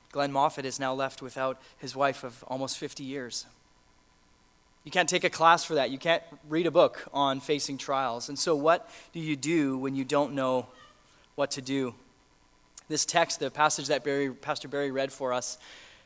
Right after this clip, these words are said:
has a good way of reorienting the compass of our heart that so often wants to wander and, and find our own way through life. This text centers us and grounds us with what we need to do and where we need to go. James one five says, "If any of you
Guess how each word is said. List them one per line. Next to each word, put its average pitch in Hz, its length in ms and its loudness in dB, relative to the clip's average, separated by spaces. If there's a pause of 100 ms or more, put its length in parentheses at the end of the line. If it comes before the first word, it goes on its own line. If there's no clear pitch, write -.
(120)
has 147 140 2
a 151 40 4
good 165 180 6
way 160 280 10
of 143 140 8
reorienting 156 920 2
the 139 100 0
compass 147 460 0
of 139 100 0
our 135 100 4
heart 131 380 -2 (220)
that 139 160 2
so 147 180 4
often 139 340 6
wants 135 240 0
to 156 120 -6
wander 123 440 -4
and, 120 320 -8
and 120 200 -8
find 147 260 2
our 139 100 2
own 139 200 0
way 135 160 2
through 127 220 -8
life. 123 380 -2 (460)
This 147 180 0
text - 480 0 (880)
centers 156 480 2
us 120 180 0
and 143 140 -4
grounds 131 360 2
us 120 240 0
with 139 220 -8 (280)
what 139 160 0
we 139 60 -6
need 131 180 -4
to 135 80 -8
do 131 220 -2
and 120 120 -4
where 127 140 0
we 123 100 -6
need 123 160 -6
to 131 80 -10
go. 120 300 -4 (1040)
James 147 280 6
one 147 260 4
five 147 440 8
says, 143 240 0
"If 139 120 -4
any 160 220 0
of 151 100 -2
you 143 340 0